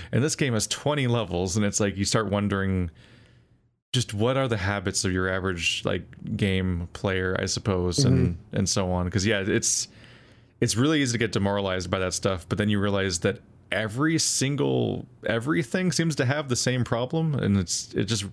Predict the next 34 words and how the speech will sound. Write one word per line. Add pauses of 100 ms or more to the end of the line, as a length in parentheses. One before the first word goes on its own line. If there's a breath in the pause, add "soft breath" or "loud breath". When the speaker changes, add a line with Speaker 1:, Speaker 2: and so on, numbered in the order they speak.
Speaker 1:
really
makes
Speaker 2:
Yeah.
Speaker 1:
you
wonder
how
rapidly
people
click
in
and
out
of
things. (1000 loud breath)
Speaker 2:
I
think
Speaker 1:
And
I
Speaker 2:
there's
some
kind
of
thing
where
it's
like, (960)
um,
and
this
is
just
completely,
uh, (720)
not,